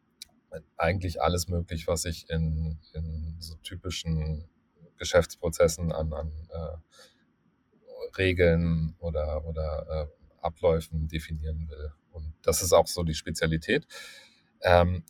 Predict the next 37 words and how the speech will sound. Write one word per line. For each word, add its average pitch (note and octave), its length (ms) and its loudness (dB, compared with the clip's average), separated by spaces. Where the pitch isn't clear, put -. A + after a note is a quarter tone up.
aber G2+ 460 12
wir F#2+ 100 6
sind A2 240 4
eben, G2+ 380 2
muss F#2+ 160 -4
man F2 140 4
auch - 100 -2
dazu A#2+ 280 6
sagen, G2 300 4
darauf F#2 360 4
auch F#2+ 160 -6
beschränkt. E2+ 580 2
Ja, E2+ 160 4
das E2+ 200 0
heißt E2 260 4
also, D2+ 320 -2
ich - 160 -16
kann F2+ 160 2
jetzt F2 240 0
nicht E2 160 -8
irgendeine E2 600 2
App A1 160 0
damit - 260 -16
bauen. D2 240 -14
Also - 160 -12
ich - 100 -20
könnte D#2+ 240 -6
kein D2 380 -6
Spiel G2+ 340 2
damit E2+ 320 6
bauen D2+ 360 2
oder D#2 440 -2
ich - 140 -18
könnte D#2 280 -4
auch D#2 220 -4
keine, D#2 640 -2
ähm, D2+ 380 -4